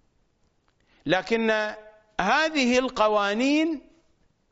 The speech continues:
تبين لنا جوانب لا بد أن تتحقق. ما من إمام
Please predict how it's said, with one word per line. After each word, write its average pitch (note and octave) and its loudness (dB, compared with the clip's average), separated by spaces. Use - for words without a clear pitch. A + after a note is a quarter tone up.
تبين C4+ 2
لنا G#3 -2
جوانب C#4 0
لا A3 0
بد D4+ -2
أن A3+ 0
تتحقق. - -6
ما D#4+ 2
من D4 0
إمام A3+ 0